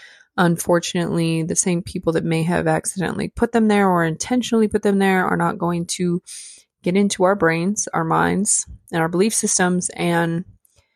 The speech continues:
reprogram them for us to give us a better outlook on life and a better chance of thriving. So that's why I talk about a lot of the stuff I do, uh, talk about, and it's a lot of the work I have done in my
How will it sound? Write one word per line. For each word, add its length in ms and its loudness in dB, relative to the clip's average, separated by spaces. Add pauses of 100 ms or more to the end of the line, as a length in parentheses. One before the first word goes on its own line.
(400)
reprogram 720 0
them 160 -4
for 340 2
us 320 2
to 140 -6
give 200 -2
us 300 2 (140)
a 560 -2 (120)
better 380 0
outlook 360 -2
on 140 -4
life 360 -4
and 420 -6
a 100 -10
better 180 -4
chance 300 -8
of 60 -20
thriving. 480 0
So 480 2 (920)
that's 140 0
why 120 4
I 40 4
talk 220 -2
about 180 0
a 60 2
lot 180 2
of 80 -4
the 80 -10
stuff 260 -6
I 100 -2
do, 380 2 (760)
uh, 300 2
talk 280 -2
about, 460 4
and 480 -2
it's 260 -4
a 40 0
lot 120 2
of 80 4
the 60 -2
work 280 0
I 140 4
have 240 -4
done 320 -2
in 140 -4
my 160 -2